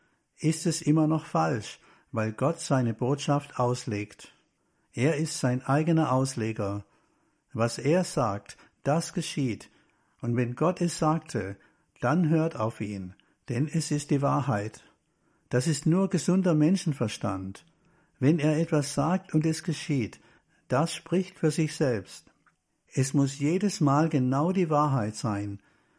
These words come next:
denn Gott spricht keine Lügen. Und dann sitzt hier Simeon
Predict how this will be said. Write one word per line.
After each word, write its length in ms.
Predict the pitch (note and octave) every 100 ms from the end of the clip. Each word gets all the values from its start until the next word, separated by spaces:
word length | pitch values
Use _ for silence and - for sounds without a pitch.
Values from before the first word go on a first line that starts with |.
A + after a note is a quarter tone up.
| _
denn 200 | B2 A#2
Gott 320 | A2+ D#3+ E3+ -
spricht 440 | - - A#2+ A2 -
keine 340 | D3+ C#3 C3+
Lügen. 480 | A#2 B2 A#2 F#2+ G2 - _ _ _ _ _ _ _ _ _ _ _ _ _
Und 180 | - A2
dann 200 | C3 D3
sitzt 360 | - F3 E3 -
hier 240 | D3+ D#3+
Simeon 720 | D#3+ D3 D#3 D#3 C3 C#3+ E3+